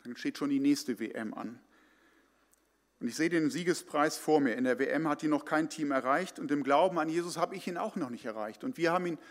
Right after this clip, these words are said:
auch noch nicht erreicht. Aber wir sehnen uns danach, diesen Preis mal zu bekommen, nämlich in der Ewigkeit mit Jesus dabei zu sein, in seiner Nähe.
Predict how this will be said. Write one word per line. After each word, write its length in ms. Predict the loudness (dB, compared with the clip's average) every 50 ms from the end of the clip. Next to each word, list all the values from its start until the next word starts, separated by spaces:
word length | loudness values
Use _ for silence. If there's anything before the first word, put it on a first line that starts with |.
| -20 -20 -2 0
auch 160 | 2 2 4
noch 140 | 4 4 2
nicht 120 | 2 2
erreicht. 380 | 2 2 2 0 0 0 -2 -4
Aber 200 | -4 -4 -2 -2
wir 140 | -2 -2
sehnen 320 | 0 0 2 2 4 2 2
uns 220 | 0 -4 -4 -2
danach, 400 | -2 -2 0 -2 -2 -4 -8 -12 -20 -20 -20 -20 _ _ _ _ _ -8
diesen 360 | -6 -4 -2 -2 -4 -4 -8
Preis 360 | -12 -8 -4 -2 -2 -2 -2 -2
mal 160 | -2 -2 -2
zu 160 | -4 -6 -8
bekommen, 340 | -8 -8 -6 -4 -4 -2 -2
nämlich 360 | -2 0 -2 -2 -4 -6 -10 -20 -20 -20 _ _ _ _ _
in 120 | -6 -2 -2
der 200 | 0 -2 -2 0
Ewigkeit 800 | 2 2 4 2 2 0 -2 -2 -2 -2 -2 -4 -8 -14 -20 _ _ _ _ _ _ _
mit 320 | 0 2 2 2 2 -2
Jesus 520 | -2 -2 -2 -2 -2 -4 -6 -8 -12 -16 -18 _ _ _ _ _ _ _ _
dabei 300 | -4 -2 0 0 0 -2
zu 180 | -2 -4 -6 -4
sein, 400 | -2 -2 -2 -2 -2 -4 -6 -10 -16 -20 _ _ _ _ _ _ _ _
in 140 | -8 -6 -2
seiner 260 | -2 0 0 0 0
Nähe. 380 | 0 0 0 0 -2 -4 -6